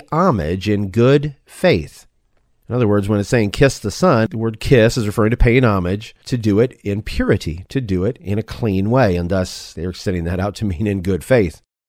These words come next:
Another approach is by Kidner, who points out that the word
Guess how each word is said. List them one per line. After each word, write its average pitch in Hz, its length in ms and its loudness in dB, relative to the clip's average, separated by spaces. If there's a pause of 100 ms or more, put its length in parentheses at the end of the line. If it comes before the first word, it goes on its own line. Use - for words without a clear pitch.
(680)
Another 110 600 4
approach 131 480 6
is 117 160 2
by 107 160 4
Kidner, 131 480 2
who 135 100 4
points 120 340 0
out 120 180 4
that 113 120 -6
the 107 180 -4
word 101 380 -2